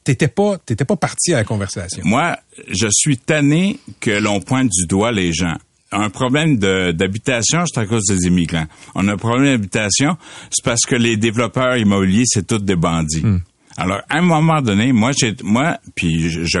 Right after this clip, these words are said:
Speaker 1: Mais, mais il
Speaker 2: comprends.
Speaker 1: disait pas que c'était des bandits.
Speaker 2: Non, mais
Speaker 1: Il
Speaker 2: tu
Speaker 1: était pas en train de
Speaker 2: comprends, c'est
Speaker 1: dire
Speaker 2: toujours
Speaker 1: ça.
Speaker 2: un problème.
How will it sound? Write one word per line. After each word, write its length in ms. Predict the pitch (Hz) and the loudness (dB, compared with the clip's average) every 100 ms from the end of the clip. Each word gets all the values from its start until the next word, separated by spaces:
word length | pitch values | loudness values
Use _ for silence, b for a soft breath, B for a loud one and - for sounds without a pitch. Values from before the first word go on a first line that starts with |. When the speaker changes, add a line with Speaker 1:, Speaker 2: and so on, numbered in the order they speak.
| - | 2
Speaker 1:
Mais, 100 | 214 | 2
mais 80 | 208 | 4
il 40 | |
Speaker 2:
comprends. 120 | 175 151 | 4 4
Speaker 1:
disait 160 | 254 - | 4 2
pas 80 | |
que 60 | 285 | 2
c'était 120 | - | 2
des 100 | 160 | 4
bandits. 420 | 127 117 117 226 - B B | 4 4 2 2 -2 B B
Speaker 2:
Non, 160 | 82 | -2
mais 100 | 82 | 0
Speaker 1:
Il 60 | 82 | 0
Speaker 2:
tu 80 | - | 0
Speaker 1:
était 100 | 208 | 0
pas 40 | |
en 20 | - | 0
train 80 | |
de 40 | 165 | 2
Speaker 2:
comprends, 100 | 143 | 0
c'est 60 | 131 | 2
Speaker 1:
dire 80 | 131 | 2
Speaker 2:
toujours 200 | 139 160 | 2 2
Speaker 1:
ça. 40 | |
Speaker 2:
un 40 | 143 | 0
problème. 480 | 110 98 101 95 | 0 2 2 0